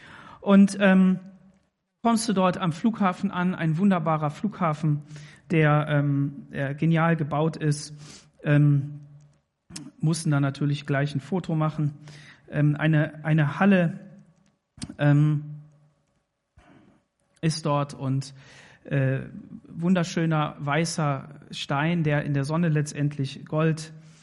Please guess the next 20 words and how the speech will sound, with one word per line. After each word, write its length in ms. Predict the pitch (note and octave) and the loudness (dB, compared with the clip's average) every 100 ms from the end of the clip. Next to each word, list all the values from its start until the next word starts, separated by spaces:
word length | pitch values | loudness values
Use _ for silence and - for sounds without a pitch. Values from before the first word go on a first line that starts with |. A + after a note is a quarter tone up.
| - _ - | -20 _ -6
ähm, 480 | D3 C#3 C3+ C3 B2+ - | -2 0 0 -2 -8 -14
glänzt. 640 | C#3+ C#3+ E3 G#3 G3 - - - - _ _ _ _ _ _ _ - - - - - | -6 -2 2 2 0 -10 -18 -20 -20 _ _ _ _ _ _ _ -20 -20 -20 -20 -6
Ähm, 320 | D3+ D3+ D3 | 0 2 2
das 220 | D3 D3+ | 0 -2
ist 100 | D3+ | -2
hier 240 | - D3 C3+ | 0 -2 0
Tel 220 | F3+ D#3+ | -2 0
Aviv. 520 | C#3 D#3+ G#3+ - - - _ _ _ _ - - | 0 0 -2 -4 -18 -20 _ _ _ _ -20 -12
Und 200 | - D#3+ | -2 0
Tel 140 | F#3+ F#3 | 2 2
Aviv 300 | E3+ A3 A3 | 2 0 0
ist 180 | G3 | -4
ein, 300 | D#3+ E3+ E3 | -2 0 0
ist 200 | E3+ F3 | -2 -6
eine 200 | - E3 | -4 -2
Stadt, 380 | D#3 - E3+ F#3 | -2 -2 -4 -2
die 140 | F3+ E3+ | -4 -4
ist 340 | E3 - - | -6 -10 -8
europäisch, 760 | E3 D#3+ F3 F#3+ E3 A#2 - | -4 -2 -2 0 -2 -2 -8
ja, 300 | A#2+ A2+ C#3 | -10 -8 -10